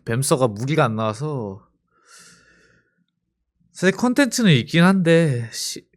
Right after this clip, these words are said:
그 알-, 알바니까 내일도. 내일 열두 시간 알바라 아마 저녁에 집 오고 이제 낮에 방송하고 저녁에 올릴 듯?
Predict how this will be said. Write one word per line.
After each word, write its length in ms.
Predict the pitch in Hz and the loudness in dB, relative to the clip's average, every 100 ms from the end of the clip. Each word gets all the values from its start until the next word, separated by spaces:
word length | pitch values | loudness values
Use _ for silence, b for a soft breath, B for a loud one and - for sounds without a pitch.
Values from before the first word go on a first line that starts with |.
| _ | _
그 280 | - 113 104 | -4 -2 2
알-, 320 | 98 123 131 | 4 4 4
알바니까 560 | 107 127 147 143 117 95 | 2 4 4 4 2 -2
내일도. 600 | 92 92 82 82 85 90 110 _ _ _ _ _ _ _ _ _ _ _ b b b b b b _ _ _ _ _ | 0 -2 -2 -8 -10 -10 -16 _ _ _ _ _ _ _ _ _ _ _ b b b b b b _ _ _ _ _
내일 320 | - 113 113 101 | 0 2 4 2
열두 240 | 104 131 | 2 0
시간 200 | 139 120 | -2 0
알바라 1080 | 90 85 95 113 107 92 87 92 - - - _ _ _ _ _ _ _ _ _ _ _ - | 0 0 -2 -2 -2 -4 -8 -10 -12 -16 -20 _ _ _ _ _ _ _ _ _ _ _ -4
아마 400 | 113 131 131 123 | 0 4 4 4
저녁에 640 | - 131 165 170 139 - _ _ - - | 2 2 4 4 0 -10 _ _ -20 -14
집 240 | - 160 123 | -2 0 2
오고 500 | 120 143 165 180 143 | 4 4 6 8 8
이제 140 | 120 | 4
낮에 340 | 98 113 156 | 4 4 4
방송하고 580 | 135 110 120 151 143 127 | 0 -2 0 2 2 0
저녁에 300 | - 107 135 | -2 -2 0
올릴 340 | 98 87 87 - | 0 0 -4 -4
듯? 260 | 156 - | -8 -8